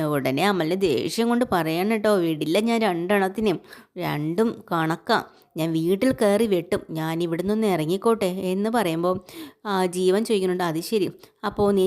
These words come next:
വീണ്ടും നാട്ടിൽ നിൽക്കാൻ നിനക്ക് താല്പര്യമില്ല, തിരിച്ച് ഇവിടെ തന്നെ വരണമെന്നാണ് നിൻ്റെ താല്പര്യം അല്ലേ?"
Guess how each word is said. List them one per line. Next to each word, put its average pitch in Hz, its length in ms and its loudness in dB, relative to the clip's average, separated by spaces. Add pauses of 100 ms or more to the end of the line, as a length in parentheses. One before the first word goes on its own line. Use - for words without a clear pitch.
വീണ്ടും 208 440 2 (160)
നാട്ടിൽ 180 360 -2
നിൽക്കാൻ 262 260 0
നിനക്ക് 254 260 -2
താല്പര്യമില്ല, 180 520 -2
തിരിച്ച് 175 400 -4
ഇവിടെ 208 200 2
തന്നെ 220 220 -2
വരണമെന്നാണ് 208 560 0
നിൻ്റെ 240 220 -2
താല്പര്യം 190 500 -2
അല്ലേ?" 170 180 2